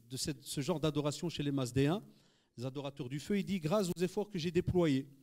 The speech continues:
il dit, « jusqu'à ce que je devienne celui qui travaille pour l'attisement du feu,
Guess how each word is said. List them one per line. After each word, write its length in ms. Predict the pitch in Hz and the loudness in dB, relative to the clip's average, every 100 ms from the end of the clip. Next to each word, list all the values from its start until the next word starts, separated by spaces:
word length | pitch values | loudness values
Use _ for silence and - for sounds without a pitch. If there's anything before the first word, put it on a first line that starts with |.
| _ _ _ - | _ _ _ -6
il 80 | |
dit, « 140 | 151 190 | 0 0
jusqu'à 380 | 160 226 - 214 | 2 0 0 -2
ce 80 | |
que 80 | - | 0
je 100 | 170 | -2
devienne 340 | 175 175 214 208 | 2 2 2 -2
celui 300 | 202 170 175 | -2 -4 -6
qui 140 | 180 | -2
travaille 340 | - 180 208 | 0 2 2
pour 180 | 208 170 | 0 0
l'attisement 480 | 190 196 180 160 196 | 0 0 -4 0 0
du 120 | 175 | -2
feu, 260 | - 143 | 0 0